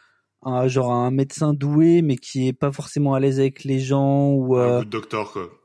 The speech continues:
Speaker 1: Ouais, exactement.
Speaker 2: Parce
Speaker 1: C'est
Speaker 2: que
Speaker 1: ce que j'allais
Speaker 2: moi,
Speaker 1: dire,
Speaker 2: c'est,
Speaker 1: c'était un peu ma
Speaker 2: on va,
Speaker 1: référence, ouais.
Speaker 2: bah ouais, exactement, on va y revenir, mais pour moi, c'est, euh, le, le parallèle, il est, il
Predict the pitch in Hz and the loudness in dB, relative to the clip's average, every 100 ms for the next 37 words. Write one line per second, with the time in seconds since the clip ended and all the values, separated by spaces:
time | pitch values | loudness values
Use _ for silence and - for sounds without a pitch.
0 | - 143 139 127 139 131 135 170 196 156 | -4 0 2 2 0 0 0 0 2 2
1 | 143 127 120 127 165 156 160 - 120 135 | 2 0 -2 0 2 2 2 -2 -2 -2
2 | 165 156 147 151 147 147 160 139 131 120 | 2 2 2 0 0 0 -4 -6 -6 -4
3 | 107 123 110 95 107 123 123 104 101 104 | -2 0 0 -2 -8 -8 -6 -4 -2 0
4 | 113 123 120 101 95 104 113 104 95 95 | -2 -2 -4 -6 -12 -12 -12 -12 -14 -14
5 | 92 92 98 104 104 101 101 92 - 92 | -16 -20 -20 -20 -20 -20 -16 -16 -10 -6
6 | 104 104 90 87 87 87 90 92 | -6 -6 -10 -14 -14 -18 -18 -20